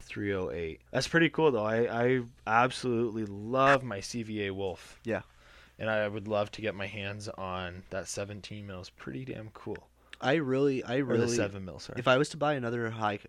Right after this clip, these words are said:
Speaker 2: uh, big caliber rifle for, like, big game,
Speaker 1: Six point five?
Speaker 2: no, I, I want three oh eight.
Speaker 1: Do ya?
Speaker 2: I l-, there's,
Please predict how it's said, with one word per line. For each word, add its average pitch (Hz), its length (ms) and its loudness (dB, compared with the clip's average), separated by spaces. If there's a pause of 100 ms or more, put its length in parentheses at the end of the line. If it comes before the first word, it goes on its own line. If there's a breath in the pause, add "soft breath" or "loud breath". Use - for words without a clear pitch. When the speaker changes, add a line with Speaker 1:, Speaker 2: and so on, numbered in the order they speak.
(120)
Speaker 2:
uh, 104 160 0
big 101 200 -4
caliber 98 360 -2
rifle 92 340 -4
for, - 160 -10
like, 90 80 -2
big 80 100 -8
game, 101 100 -4
Speaker 1:
Six 95 80 -6
point 120 220 -2
five? - 140 -20 (400 loud breath)
Speaker 2:
no, 110 320 2
I, 98 300 -2
I 110 140 2
want 113 220 0
three 101 200 -4
oh 90 80 -4
eight. 90 200 -6 (140)
Speaker 1:
Do 98 80 -8
ya? 110 140 -6 (180)
Speaker 2:
I 107 100 0
l-, 104 240 -4 (220)
there's, 120 200 -6